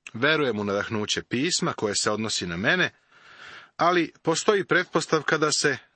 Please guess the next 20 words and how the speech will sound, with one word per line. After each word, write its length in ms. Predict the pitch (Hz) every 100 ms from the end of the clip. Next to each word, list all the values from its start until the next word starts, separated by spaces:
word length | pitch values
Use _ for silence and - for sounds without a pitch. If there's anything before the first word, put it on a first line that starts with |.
| _
odnosi 440 | 131 139 139 -
na 100 | 123
druge 320 | 117 147 113
ljude, 320 | 101 139 151 120
to 160 | 123
me 100 | 110
se 160 | - 101
ne 140 | 117
tiče, 380 | 139 160 - 127 - _ _ _ _ _
to 160 | - 143
nije 240 | 135 107
Božja 340 | 85 98 92 98
reč.” 400 | 104 - - - _ _ _ _ _ _ _ _ _ -
Danas 580 | 92 117 165 151 - -
postoji 420 | 95 - 110 110
opasnost 840 | 90 104 110 135 - 117 - - _ _ _ _ _ _
od 240 | 120 107 -
takve 320 | 127 - 101
vrste 380 | 92 87 - 92
razmišljanja. 680 | 90 92 101 - 110 95